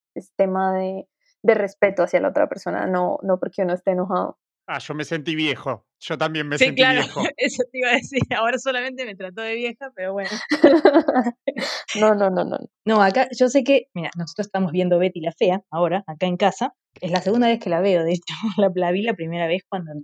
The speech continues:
Speaker 3: cuando estaba al aire.
Speaker 2: Un estreno. ¿Qué haces mirando estrenos?
Speaker 3: <laughs> Sí, viste, que está en Netflix y la verdad que está buenísima. Y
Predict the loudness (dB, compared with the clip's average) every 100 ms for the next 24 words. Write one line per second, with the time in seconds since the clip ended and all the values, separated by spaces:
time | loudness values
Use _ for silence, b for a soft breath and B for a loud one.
0 | -8 -6 -6 -4 4 6 8 6 2 4
1 | 6 6 4 4 4 4 _ -6 -4 -2
2 | 0 0 0 -2 -2 -2 -2 -2 0 0
3 | 0 -6 -4 -4 -4 -8 -12 -20 _ _
4 | _ 2 6 6 6 -2 _ -4 -4 0
5 | 0 0 -2 -4 -8 -2 -2 -2 0 2
6 | 2 -2 0 2 2 -2 -2 -4 -8 B
7 | B B -6 -2 2 2 0